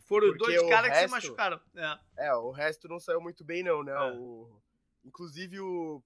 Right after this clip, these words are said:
Speaker 2: puta, qual, caramba, eu esqueci o nome dele agora.
Speaker 1: O
Speaker 2: Outro
Speaker 1: Thomas.
Speaker 2: safety. Isso, é.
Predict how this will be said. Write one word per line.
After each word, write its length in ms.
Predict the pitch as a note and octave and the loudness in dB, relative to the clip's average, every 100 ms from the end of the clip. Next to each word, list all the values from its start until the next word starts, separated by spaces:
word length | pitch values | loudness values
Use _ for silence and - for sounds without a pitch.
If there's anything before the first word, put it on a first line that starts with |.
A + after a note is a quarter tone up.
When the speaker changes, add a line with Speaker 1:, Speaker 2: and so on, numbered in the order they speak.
| - | -20
Speaker 2:
puta, 180 | F3 C3+ | -20 -10
qual, 260 | F#3 D3+ - | -10 -10 -14
caramba, 320 | - D#3+ F3+ C#3+ | -10 -8 -8 -10
eu 220 | A#2+ B2 | -12 -14
esqueci 320 | - E3+ - | -20 -20 -18
o 20 | |
nome 160 | D#3 C#3 | -16 -16
dele 240 | C#3 D#3+ | -14 -12
agora. 400 | A#2+ B2+ D#3 G#2+ _ _ _ _ _ _ - | -12 -10 -10 -12 _ _ _ _ _ _ -20
Speaker 1:
O 200 | A#2 - | -12 -6
Speaker 2:
Outro 220 | - E3 | -6 -2
Speaker 1:
Thomas. 200 | F3+ F#3 B2+ - | 0 0 -2 -10
Speaker 2:
safety. 100 | - _ _ _ _ _ _ D3 | -14 _ _ _ _ _ _ -12
Isso, 420 | F#3 D#3 - C#3 | -12 -12 -6 -2
é. 180 | D3 | -2